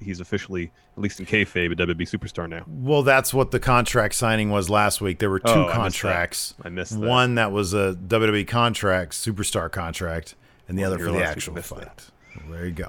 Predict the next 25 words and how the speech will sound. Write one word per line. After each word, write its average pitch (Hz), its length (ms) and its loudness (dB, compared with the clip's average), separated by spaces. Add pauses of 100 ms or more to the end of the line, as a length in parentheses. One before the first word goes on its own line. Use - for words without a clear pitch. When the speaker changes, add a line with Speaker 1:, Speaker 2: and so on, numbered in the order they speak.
(280)
Speaker 2:
Now 95 60 -2
Speaker 1:
So 107 120 6
Speaker 2:
you're 104 140 6
filled 101 180 6
in. 92 60 -2
Speaker 1:
Seth, 131 260 4 (400)
Seth 120 400 2
is, 98 640 2
is 92 80 -2
on 101 60 0
the 95 80 -2
Tron, 98 480 0 (640)
uh, 95 280 -6
talking 95 320 0
on 92 160 0
and 87 100 -4
on. 87 240 -2
Surprised 90 380 -2
he 92 40 -12
showed 90 300 0
up. 90 240 2 (460)
Uh, 87 60 -2
"I 85 120 2
didn't 87 220 -2
take 92 360 -2